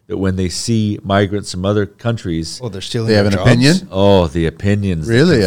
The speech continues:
Speaker 3: huh?
Speaker 1: fly are the,
Speaker 2: They're stealing
Speaker 1: it's
Speaker 2: our
Speaker 3: In
Speaker 2: jobs.
Speaker 3: twenty twenty-two?
Speaker 1: it's the little
Speaker 3: Really?
Speaker 1: words, it's the, it's the little digs, it's the degradation of words that some kind pop in, those people,
Speaker 3: I
Speaker 1: this
Speaker 3: just,
Speaker 1: and
Speaker 3: I'm
Speaker 1: that.
Speaker 3: glad that I'm culturally blind, man. I just, I,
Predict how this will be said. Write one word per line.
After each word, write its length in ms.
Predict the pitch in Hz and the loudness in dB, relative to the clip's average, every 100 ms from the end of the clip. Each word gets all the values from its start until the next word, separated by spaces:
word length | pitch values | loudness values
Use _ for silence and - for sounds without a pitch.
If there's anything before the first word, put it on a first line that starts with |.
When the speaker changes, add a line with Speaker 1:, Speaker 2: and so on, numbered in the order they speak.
| 90 | 2
Speaker 3:
huh? 80 | |
Speaker 1:
fly 200 | 117 98 | 4 4
are 140 | 90 87 | 4 0
the, 100 | 82 | 0
Speaker 2:
They're 80 | 85 | -2
stealing 380 | - 127 123 110 | -2 -2 0 -2
Speaker 1:
it's 40 | |
Speaker 2:
our 60 | 95 | -4
Speaker 3:
In 60 | |
Speaker 2:
jobs. 280 | 78 127 160 | -2 0 0
Speaker 3:
twenty 220 | 131 143 | 2 2
twenty-two? 640 | 160 160 139 113 117 143 233 | 2 2 0 0 2 4 4
Speaker 1:
it's 220 | 92 - | 0 -2
the 100 | 101 | -2
little 280 | 92 104 95 | 0 2 2
Speaker 3:
Really? 440 | 92 104 151 208 | 4 6 6 4
Speaker 1:
words, 160 | 226 - | 2 0
it's 260 | 90 - - | -4 -6 -8
the, 440 | 92 85 82 80 | -4 -2 -2 -2
it's 200 | 85 - | -6 -8
the 140 | - 90 | -6 -4
little 260 | 95 95 | -2 -2
digs, 520 | 80 87 98 85 80 | -4 0 0 0 -4
it's 200 | 85 - | -8 -10
the 200 | - 87 | -10 -8
degradation 840 | 80 73 98 90 95 92 90 - 90 | -8 -6 -6 -4 -4 -2 -4 -6 -10
of 160 | 85 73 - 87 | -10 -10 -12 -4
words 400 | 92 92 80 73 | 0 0 -2 -10
that 100 | - | -14
some 280 | - 87 80 | -10 -8 -8
kind 280 | 92 85 78 | -8 -8 -8
pop 340 | - 87 - | -8 -8 -4
in, 440 | 92 92 82 80 76 _ | -4 -4 -4 -8 -14 _
those 460 | 76 92 95 87 - | -2 0 0 -2 -6
people, 280 | 87 82 | -8 -2
Speaker 3:
I 60 | 202 | -2
Speaker 1:
this 80 | 220 | 0
Speaker 3:
just, 260 | 233 175 | 0 -2
Speaker 1:
and 100 | - | -4
Speaker 3:
I'm 140 | 165 190 | -2 -2
Speaker 1:
that. 60 | |
Speaker 3:
glad 180 | 175 185 | 2 4
that 100 | 170 | 4
I'm 120 | 143 113 | 4 2
culturally 460 | 131 135 - 120 | 0 0 0 -2
blind, 560 | 92 90 87 117 95 82 | 0 -2 0 2 0 -2
man. 220 | 80 90 | -6 -4
I 100 | 101 | -4
just, 260 | 98 92 98 | -4 -6 -4
I, 140 | 104 | -4